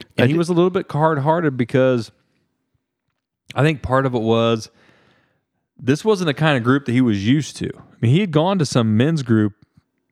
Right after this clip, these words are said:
Speaker 1: at his church, but this wasn't what
Speaker 2: Yeah,
Speaker 1: he was
Speaker 2: he was in, uh,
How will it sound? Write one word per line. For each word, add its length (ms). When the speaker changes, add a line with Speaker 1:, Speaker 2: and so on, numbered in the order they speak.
Speaker 1:
at 360
his 280
church, 760
but 100
this 180
wasn't 420
what 180
Speaker 2:
Yeah, 100
Speaker 1:
he 60
was 80
Speaker 2:
he 60
was 160
in, 200
uh, 360